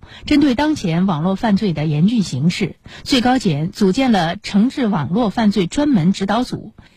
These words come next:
并于今年一月份发布了《人民检察院办理网络犯罪案件的规定》，针对电子数据审查、专业队伍建设等难点问题作出规定，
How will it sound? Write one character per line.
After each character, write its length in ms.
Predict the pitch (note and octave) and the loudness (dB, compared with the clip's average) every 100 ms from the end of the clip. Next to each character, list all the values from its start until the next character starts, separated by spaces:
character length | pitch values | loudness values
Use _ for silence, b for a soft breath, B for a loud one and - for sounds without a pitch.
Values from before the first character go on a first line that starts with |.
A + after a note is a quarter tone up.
| b | b
并 200 | - C4 A3 | 0 4 4
于 120 | A3+ | 2
今 160 | C4+ | 2
年 120 | C4+ B3+ | 2 2
一 40 | |
月 240 | C#4+ C4+ | 2 0
份 260 | E3+ G3 E3 | 0 -2 -2
发 140 | F#3 | -2
布 160 | F#3+ G3 | -2 -2
了 220 | D#3+ D#3 | -2 -2
《人 160 | G3+ A#3+ | 0 0
民 80 | D#4 | 2
检 120 | A3+ | 0
察 180 | D#3+ F#3 | 0 0
院 340 | C4 F3+ E3+ | 2 2 0
办 180 | C4+ A3 | 2 0
理 320 | D#3+ E3 G3 | 0 -2 -2
网 300 | G#3 G3 D#3 | 0 0 0
络 240 | G3 D4 A#3+ | 0 0 0
犯 220 | D#4+ B3+ | -2 -2
罪 100 | A3 | -2
案 200 | A3 G3 | 0 0
件 180 | F#3+ D#3 | 2 -2
的 80 | |
规 180 | C#3+ E3+ | 0 0
定》， 220 | F3 D#3+ - B B B - | 0 -2 -4 B B B 0
针 140 | C4+ | 2
对 180 | C4+ A3 | 2 2
电 160 | D4 | 0
子 100 | A3+ | -2
数 200 | F3 C4+ | -4 -4
据 100 | A3+ | -2
审 220 | G#3+ E3 C3 | -2 -2 -6
查、 360 | - D3 F3 | -4 -2 -2
专 200 | - D4+ | 0 0
业 120 | D#4 | 0
队 140 | B3 C4+ | 0 0
伍 80 | B3 | 2
建 220 | D#4 G3+ | 2 0
设 180 | - F3 | 0 -2
等 160 | F#3+ | 0
难 160 | D3+ E3+ | 0 0
点 180 | A#3+ D3 | 0 0
问 140 | D#3 | -2
题 220 | - C#3 | -2 -4
作 160 | C#3 F3+ | -2 -2
出 100 | E3+ | 0
规 160 | G3+ | 2
定， 240 | G3+ F#3 | 2 0